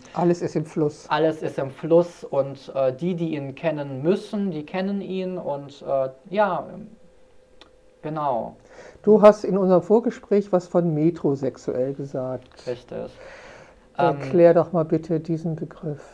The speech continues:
Speaker 2: Ja, das, ähm, das, dieser Begriff ist, äh, ja insofern entstanden, indem wir uns einfach über das, ne, was ja auch, worum es in diesem Podcast geht, um das Thema Männlichkeit.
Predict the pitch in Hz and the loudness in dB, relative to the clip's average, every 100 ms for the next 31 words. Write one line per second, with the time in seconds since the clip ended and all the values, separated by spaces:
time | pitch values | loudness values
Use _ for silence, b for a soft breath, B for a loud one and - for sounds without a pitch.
0 | - 131 127 123 117 113 123 - - - | -12 -4 -2 -2 -4 -4 -6 -8 -12 -4
1 | 127 123 117 110 127 127 - - 123 127 | -4 -4 -10 -6 -6 -6 -12 -12 -6 -6
2 | 127 123 - 160 156 - - 143 143 - | -4 -8 -4 -4 -4 -10 -10 -8 -8 -16
3 | - - 127 120 127 123 127 120 135 151 | -10 -4 -4 -2 -4 -2 -6 -8 -6 -8
4 | - 156 151 147 131 123 - 117 135 165 | -6 -6 -6 -8 -10 -10 -2 -2 -2 -8
5 | - 165 165 156 151 139 131 120 - 139 | -10 -8 -6 -8 -14 -12 -12 -12 -10 -8
6 | 139 135 131 139 139 139 135 127 123 123 | -2 -2 -2 -6 -8 -10 -6 -4 -4 -6
7 | - _ 139 156 - 123 123 131 117 - | -12 _ -8 -6 -4 -6 -4 -4 -4 -6
8 | - 127 135 127 127 120 120 135 - 131 | -8 -6 -6 -8 -12 -10 -8 -8 -8 -10
9 | 117 - 147 131 123 120 135 127 113 120 | -10 -8 -8 -6 -8 -8 -12 -8 -6 -6
10 | 151 170 170 - 156 147 156 - | -2 -4 -4 -10 -4 -4 -4 -10